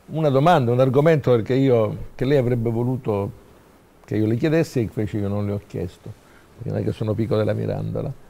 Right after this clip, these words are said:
Una domanda, una cosa che lei, una domanda che non le ho fatto, una cosa, cosa che vorrebbe invece dire qua, visto che la, la platea è numerosa, glielo assicuro.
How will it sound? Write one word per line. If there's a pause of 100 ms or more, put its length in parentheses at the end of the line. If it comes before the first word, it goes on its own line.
(200)
Una
domanda,
una
cosa
che
lei,
una
domanda
che
non
le
ho
fatto,
una
cosa, (600)
cosa
che
vorrebbe
invece
dire
qua,
visto
che
la, (520)
la
platea
è
numerosa,
glielo
assicuro.